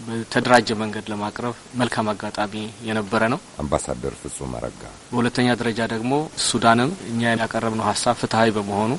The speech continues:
Speaker 1: እነሱንም የሚጠቅም በመሆኑ ይህንኑ ደግፈው አጠናክረው ያቀረቡበት ነው። በሶስተኛ በኩል ግን ለዚህ ሶስቱ አገሮች ጋር እየተካሄደ የነበረው ድርድር መዘግየቱ፣ መደነቃቀፉ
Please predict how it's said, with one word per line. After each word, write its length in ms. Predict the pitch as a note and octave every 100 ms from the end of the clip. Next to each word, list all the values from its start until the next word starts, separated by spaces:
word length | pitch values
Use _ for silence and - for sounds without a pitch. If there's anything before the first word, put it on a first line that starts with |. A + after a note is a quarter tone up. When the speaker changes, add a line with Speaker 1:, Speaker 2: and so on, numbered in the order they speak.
| -
Speaker 1:
እነሱንም 480 | A2+ G#2+ - B2 A#2
የሚጠቅም 520 | A2 G#2+ A2+ A#2+ A#2
በመሆኑ 360 | G#2+ G#2 A2 C#3
ይህንኑ 320 | F#3+ A#2 B2+ B2+
ደግፈው 500 | A2+ G#2 A#2+ A2+ C#3 F#3+ -
አጠናክረው 540 | G#2+ G#2+ A2 - C3 B2+
ያቀረቡበት 600 | A2 A2 A2 G#2 G#2 -
ነው። 120 | D3
በሶስተኛ 500 | B2 B2+ - C#3 C3+
በኩል 340 | B2+ - C3 A#2+
ግን 180 | C#3+ G#3 - C3
ለዚህ 440 | A#2 A#2 A2 C3+ C3 - -
ሶስቱ 280 | C#3 - -
አገሮች 380 | A#2 A2+ A2+ -
ጋር 200 | - A2 G#2+ - -
እየተካሄደ 500 | A#2+ A2+ A#2 G#2+ G#2+
የነበረው 400 | A2 G2+ A2+ G#2+
ድርድር 400 | A2 A2 G2+ D#3 A#2+
መዘግየቱ፣ 600 | B2 A#2+ A#2+ A#2 A#2 - D#3+ B3
መደነቃቀፉ 680 | A#2+ A2+ A#2 A2+ A2+ - -